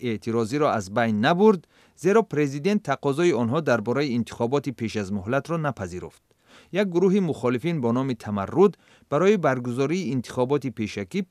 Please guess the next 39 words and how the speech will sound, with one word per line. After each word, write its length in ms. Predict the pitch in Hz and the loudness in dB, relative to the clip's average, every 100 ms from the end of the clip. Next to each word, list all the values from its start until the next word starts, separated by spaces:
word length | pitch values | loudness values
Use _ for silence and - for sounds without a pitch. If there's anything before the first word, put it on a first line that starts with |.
| - | -4
понздаҳ 420 | 147 143 151 180 | -2 -2 -2 -4
миллион 340 | 143 135 165 - | -2 -2 -4 -2
имзои 380 | 127 113 135 131 | -2 0 -2 -2
шаҳрвандонро 880 | - 95 95 98 98 123 143 165 202 - _ - | -4 -8 -6 -6 -2 -2 0 0 0 -4 _ -8
ҷамъ 220 | 107 113 101 | -2 -2 -2
кардааст. 560 | - 87 90 85 - _ _ _ _ _ - - | -8 -12 -12 -14 -20 _ _ _ _ _ -20 -10
Аснои 340 | 143 151 220 240 | -6 0 2 2
зиёрат 380 | 151 160 196 | 2 0 0
аз 140 | 156 - | -2 -4
Кувайт 360 | - 123 175 - | -4 -2 -2 -2
котиби 360 | 120 117 170 | -4 -2 -4
Давлатии 580 | 139 110 113 110 147 135 120 | -2 0 -2 -4 -6 -4 -2
Иёлоти 320 | 117 135 135 | -2 -4 -4
Муттаҳидаи 640 | 127 110 110 104 110 127 110 | -4 -4 -6 -6 -2 -2 -2
Амрико 340 | 107 104 127 | -4 -4 -6
Ҷон 260 | 113 117 110 | -4 -2 -4
Керри 380 | - 123 110 95 | -4 -4 -4 -4
гуфт: 360 | 95 151 - _ _ _ _ _ | -2 -2 -2 _ _ _ _ _
«Миср 340 | 127 190 - 220 | -2 0 0 -2
аз 180 | 143 131 | -2 -2
нуқтаи 360 | 139 - 175 | -6 -6 -4
назари 340 | 156 117 151 160 | -4 -2 -2 -4
таърихӣ 500 | - 110 113 - 175 | -6 -6 -6 -8 -12
хеле 320 | - 175 170 | -4 -2 -2
муҳим 320 | 139 110 139 98 | -2 -2 -2 -4
аст». 160 | - _ _ _ _ - | -8 _ _ _ _ 0
Ӯ 40 | 196 | 2
аз 80 | 170 | 2
эътирозгарон 800 | 117 131 110 120 123 113 135 160 | 0 -4 -2 -2 -2 0 -2 -2
даъват 340 | 117 107 165 - | -2 0 -2 -2
кард, 200 | 180 - | -4 -4
ки 80 | 165 | -6
масъалаҳоро 640 | 151 131 - 143 139 190 | -6 -6 -4 -2 0 0
ба 140 | 190 117 | 0 -2
таври 320 | - 147 165 | -2 -4 -4
осоишта 560 | 113 104 - 104 - 175 | -4 -6 -6 -8 -4 -4
ва 140 | 127 | -2
масъул 460 | 110 101 - 139 135 | -2 -4 -6 -2 -2
матраҳ 380 | 110 92 95 | -2 -6 -10